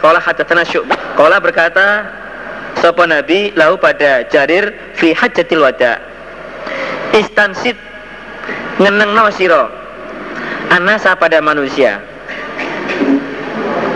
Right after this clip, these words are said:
Nah, itu apa? Me-, mendiamkan langkah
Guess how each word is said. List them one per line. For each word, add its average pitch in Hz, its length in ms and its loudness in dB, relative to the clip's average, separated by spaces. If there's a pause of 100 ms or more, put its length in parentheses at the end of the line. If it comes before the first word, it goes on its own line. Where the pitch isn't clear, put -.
(140)
Nah, 160 320 4
itu 170 160 4
apa? 120 160 2
Me-, 151 560 2 (1040)
mendiamkan 190 560 4
langkah 202 480 4